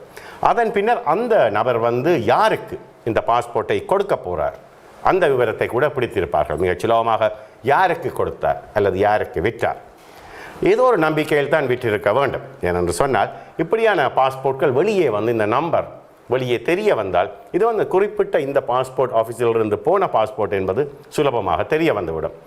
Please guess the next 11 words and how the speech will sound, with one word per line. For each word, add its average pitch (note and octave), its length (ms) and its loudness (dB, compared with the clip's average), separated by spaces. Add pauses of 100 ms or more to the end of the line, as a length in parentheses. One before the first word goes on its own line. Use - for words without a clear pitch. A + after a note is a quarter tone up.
(360)
எனவே A3+ 240 2 (340)
அந்த A#2+ 160 0 (240)
பாஸ்போர்ட்டை C#3+ 540 0 (160)
விற்றவர் G#2+ 440 -2 (520)
அல்லது A2+ 240 4
எடுத்து D3 280 0 (120)
கொடுத்தவர் A#2 500 0 (580)
மற்ற A3 320 2
நபர், D#3+ 300 2 (200)
ஒரு C3 180 4
முக்கியமான F3 420 0